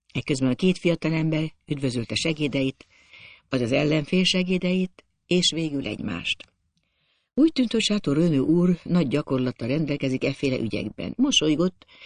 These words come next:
mint aki tökéletesen megbízik saját ügyességében. Egyébként talán tudta is, hogy Louis de Franchi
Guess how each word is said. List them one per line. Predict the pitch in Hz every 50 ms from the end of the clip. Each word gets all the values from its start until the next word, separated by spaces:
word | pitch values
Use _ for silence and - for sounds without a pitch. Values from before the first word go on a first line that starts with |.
| - - - _
mint | 165 160 -
aki | 151 156 147
tökéletesen | - 226 220 - - 139 131 135 131 123 131 127 151
megbízik | 160 160 151 127 131 127 123 120 123 -
saját | - - 139 123 117 - 131
ügyességében. | 120 110 110 110 - - - - 98 101 - - - - - - - - _
Egyébként | - 143 160 190 196 - - 226 220 226 - - _ _ _ _ _ _
talán | - 254 269 254 233
tudta | - 226 - - _ 120 117
is, | 113 117 - - - - _ _ _ _ _ _ _ _ _
hogy | - -
Louis | 135 156 151
de | - 123
Franchi | - - 165 185 208 202 - - 202 196